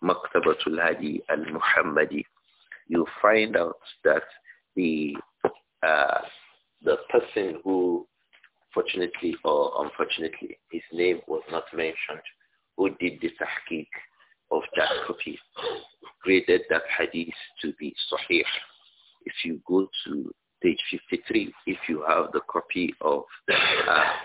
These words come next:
Maktabatul Hadi al-Muhammadi, if that's the copy that you have, in that copy on page fifty-three, if you go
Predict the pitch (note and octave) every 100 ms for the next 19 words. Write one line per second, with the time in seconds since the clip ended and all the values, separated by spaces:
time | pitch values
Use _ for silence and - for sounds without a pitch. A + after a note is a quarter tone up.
0 | - - G2 - F#2 E2 D#2+ - E2 D#2
1 | F2 E2 D#2 D2 - - - E2+ D#2+ D#2
2 | - - _ _ _ - F2+ - E2 -
3 | E2 - E2+ - F#2 E2 D2+ - D2+ D2+
4 | F2 - - _ - _ _ _ _ _
5 | _ _ F2 E2+ F2+ F#2 - - F2 D#2
6 | E2 - - D#2 D#2 D#2 - D2 - -
7 | E2 - - - F#2+ F2 - _ - -
8 | - _ _ F#2 - E2 D2+ E2+